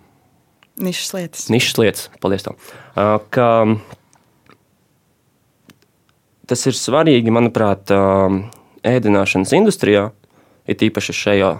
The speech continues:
Speaker 2: laikmetā, droši vien, ka tu esi spec-, spe-, spečuks savā lietā. Ka, teiksim, ja man vajadzēs kaut kāds, teiksim, jautājums saistībā ar radio, pieņemsim, es pazīstu tevi, es iešu reāli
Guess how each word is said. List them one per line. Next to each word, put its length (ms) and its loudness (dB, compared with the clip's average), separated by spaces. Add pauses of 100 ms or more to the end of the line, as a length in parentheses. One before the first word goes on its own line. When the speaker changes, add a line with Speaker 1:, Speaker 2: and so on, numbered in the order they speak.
Speaker 2:
laikmetā, 540 -4
droši 260 -4
vien, 120 -2 (320)
ka 140 -14
tu 140 4
esi 180 -2
spec-, 240 0 (180)
spe-, 240 0
spečuks 460 -2
savā 200 2
lietā. 260 0 (760)
Ka, 100 -4
teiksim, 380 0 (340)
ja 80 2
man 80 4
vajadzēs 320 2
kaut 140 2
kāds, 180 0
teiksim, 300 -2
jautājums 420 0
saistībā 400 0
ar 80 0
radio, 460 2
pieņemsim, 400 -6 (340)
es 160 -2
pazīstu 400 0
tevi, 320 4
es 160 0
iešu 320 0
reāli 160 2